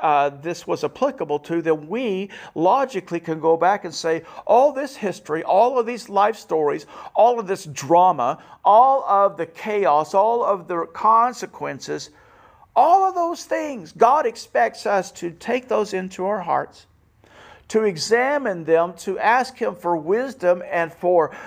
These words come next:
uh, self-discipline not to do like these people did. So this material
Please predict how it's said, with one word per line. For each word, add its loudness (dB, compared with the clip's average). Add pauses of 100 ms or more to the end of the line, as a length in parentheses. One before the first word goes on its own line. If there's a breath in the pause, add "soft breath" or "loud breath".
(100)
uh, 2
self-discipline 0
not -2
to -4
do -4
like -4
these -8
people -10
did. -10 (440 loud breath)
So -2
this 0
material -2